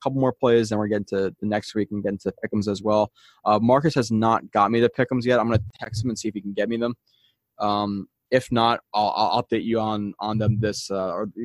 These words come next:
the upcoming week. So, and I'm gonna have to make my picks first, that means, but, uh, some blown defenses, like I said. Oh, this is Hewitt and Williamson. This is what I talk about right here. Uh, and play action, they have a huge problem. Um, this is second and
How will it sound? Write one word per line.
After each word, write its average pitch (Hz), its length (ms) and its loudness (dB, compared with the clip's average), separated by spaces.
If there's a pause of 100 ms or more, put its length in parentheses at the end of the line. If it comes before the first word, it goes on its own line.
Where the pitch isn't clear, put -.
the 113 160 0
upcoming 113 440 -2
week. 110 220 2 (840)
So, 110 480 2 (500)
and 117 60 0
I'm - 20 2
gonna 120 80 4
have 117 60 0
to 117 80 0
make 110 100 2
my 107 100 2
picks - 240 -6
first, 107 260 0
that 92 100 2
means, 95 260 -2
but, 104 240 -4
uh, 101 340 -4 (480)
some 139 200 2
blown 139 260 6
defenses, 113 500 2
like 117 140 2
I 113 80 4
said. 104 360 0
Oh, 139 100 4
this 131 160 4
is 131 80 -4
Hewitt 151 180 8
and 135 80 4
Williamson. 123 380 2
This 113 160 -6
is 127 80 0
what 127 100 4
I 120 60 2
talk 127 180 2
about 123 100 4
right 117 120 4
here. 113 300 2 (100)
Uh, 113 340 4
and 120 160 0
play 135 180 4
action, 123 260 2
they 113 40 2
have 110 80 0
a 95 60 -6
huge 135 420 2
problem. 107 420 0 (420)
Um, 107 540 0 (240)
this 135 540 4
is 120 400 4
second 123 500 2 (100)
and 110 600 0